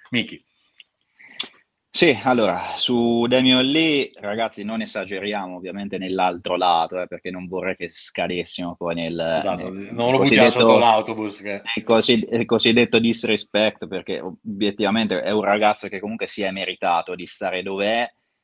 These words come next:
Speaker 2: e, e di essere nelle rotazioni, eh, playoff Warriors da ottavo, ovviamente, in casi di necessità. Fino a, fino a ieri aveva fatto anche bene a livello playoff, non era stato un disastro. Ieri è stato un disastro, ha giocato obiettivamente malissimo,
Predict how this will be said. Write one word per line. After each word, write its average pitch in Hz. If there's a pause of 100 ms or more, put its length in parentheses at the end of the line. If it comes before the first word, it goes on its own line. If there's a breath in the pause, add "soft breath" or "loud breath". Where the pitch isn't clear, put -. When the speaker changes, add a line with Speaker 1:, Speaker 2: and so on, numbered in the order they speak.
(140)
Speaker 2:
e, 87
e 101
di 104
essere 101
nelle 95
rotazioni, 90 (220)
eh, 87
playoff 95
Warriors 98 (200)
da 90
ottavo, 87
ovviamente, 95
in 87
casi 87
di 90
necessità. 85
Fino 101
a, 95 (240)
fino 107
a 107
ieri 107
aveva 107
fatto 98
anche 120
bene 78
a 78
livello 80
playoff, 82
non 87
era 82
stato 80
un 73
disastro. -
Ieri 95
è 104
stato 80
un 78
disastro, 80
ha 71
giocato 71
obiettivamente 80
malissimo, 101